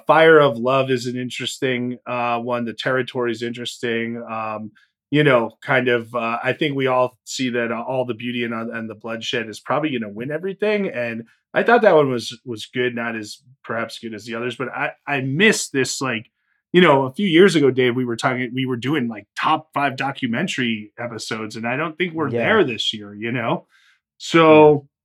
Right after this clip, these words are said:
Speaker 2: Yeah.
Speaker 1: that's one of them. I think, you know, Everything Everywhere All at Once doesn't need me to champion it because it's done so well for <laughs> itself, right?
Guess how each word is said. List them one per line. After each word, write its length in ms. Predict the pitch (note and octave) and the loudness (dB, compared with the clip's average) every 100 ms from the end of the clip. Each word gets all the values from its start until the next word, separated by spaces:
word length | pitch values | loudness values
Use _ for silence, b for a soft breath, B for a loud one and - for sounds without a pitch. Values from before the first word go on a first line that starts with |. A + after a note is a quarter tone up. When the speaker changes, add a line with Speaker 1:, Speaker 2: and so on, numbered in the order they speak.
| _ - | _ 2
Speaker 2:
Yeah. 80 | G3 | 6
Speaker 1:
that's 240 | A#3 - | 6 6
one 200 | F3 F3 | 4 4
of 160 | D#3+ D#3 | 4 4
them. 260 | D#3 D#3 | 4 4
I 140 | C3+ C3+ | 0 -2
think, 400 | F#3 F#3+ F3 _ | 0 0 -2 _
you 160 | D#3 E3 | -2 2
know, 220 | D3 C3+ | 2 0
Everything 500 | C#3 D3+ D#3 E3+ D#3 | 0 0 0 0 0
Everywhere 440 | C3+ C#3 C#3 C3 B2+ | 0 0 0 0 0
All 200 | C3 B2 | 0 -2
at 100 | A2+ | -4
Once 400 | A#2 A#2 A2+ - | -4 -4 -6 -6
doesn't 360 | C#3 B2 C3 A#2 | -4 -4 -4 -4
need 260 | A#2 A#2+ A#2 | -2 -4 -4
me 140 | A#2 | -4
to 80 | A2 | -6
champion 540 | - A2+ A2 A2+ A#2 A#2 | -6 -6 -6 -4 -4 -4
it 200 | B2+ A2+ | -6 -10
because 300 | A2 - A2 | -14 -12 -10
it's 220 | G#2 - - | -12 -14 -12
done 420 | A#2 A2 A2 A#2 _ _ _ | -10 -8 -8 -10 _ _ _
so 220 | - C#3 | 0 2
well 260 | A#2 A2+ A2+ | 2 0 -4
for 180 | B2 B2 | -4 -4
<laughs> 20 | |
itself, 680 | C3 - C#3 - - F3 F3 | -4 -2 0 0 0 0 0
right? 340 | C3 B2+ D3 | -2 0 0